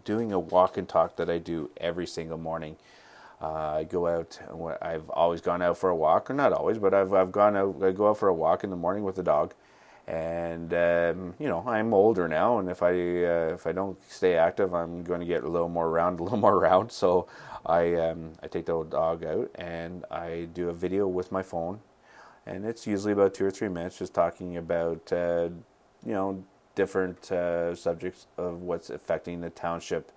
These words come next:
at that point in time. Now, during my campaign, there was a, a big issue that was going on, and that was a septic reinspection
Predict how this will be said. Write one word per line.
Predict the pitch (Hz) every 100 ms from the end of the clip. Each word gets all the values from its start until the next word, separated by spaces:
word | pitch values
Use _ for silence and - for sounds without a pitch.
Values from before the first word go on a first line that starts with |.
| - - - - - -
at | 160 -
that | 156 -
point | 82 80
in |
time. | - 87 82 80 - _ _ -
Now, | 101
during | 95 127 127
my | 104
campaign, | 92 101 90 98 95 95
there | 92
was | 90 87 92
a, | 85 90 90 82
a | 87
big | 85 95 92
issue | 90 - 92
that | 87 80
was | 87
going | 87 87 85
on, | 87 92 98 - - - -
and | 85 85
that | 82
was | 85 85
a | 80
septic | - 87 90 82
reinspection | 87 82 - 87 - 85 82